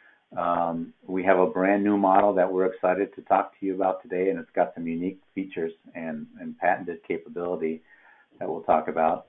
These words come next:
Um, that's available in a half inch and three quarter inch, um, and those flows, and we'll get into a little bit more on that. On the ball valve side, um, which have a slightly higher close-off pressure.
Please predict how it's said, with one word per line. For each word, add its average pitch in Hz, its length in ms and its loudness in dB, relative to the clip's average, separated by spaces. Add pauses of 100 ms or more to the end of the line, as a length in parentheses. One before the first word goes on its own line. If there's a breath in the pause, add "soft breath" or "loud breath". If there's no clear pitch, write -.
Um, 78 480 -6
that's 92 280 4
available 90 420 2
in 85 80 -4
a 85 60 -8
half 85 240 0
inch 82 160 -8
and 82 140 -10
three 85 120 -10
quarter 92 400 0
inch, 107 220 -4 (640)
um, 82 300 -4
and 82 140 -6
those 82 180 -2 (100)
flows, 87 320 -2
and 90 100 -6
we'll 82 160 -2
get 85 160 -4
into 85 280 -6
a 82 40 -4
little 82 200 -6
bit 82 160 -6
more 85 200 -2
on 80 100 -4
that. 85 300 0 (520)
On 90 400 2
the 87 420 2 (180)
ball 95 240 12
valve 110 360 10
side, 120 360 2 (240)
um, 80 460 -8 (280)
which 87 200 -10 (120)
have 87 280 4
a 82 300 2
slightly 95 280 4
higher 87 300 4
close-off 95 560 4
pressure. 123 400 0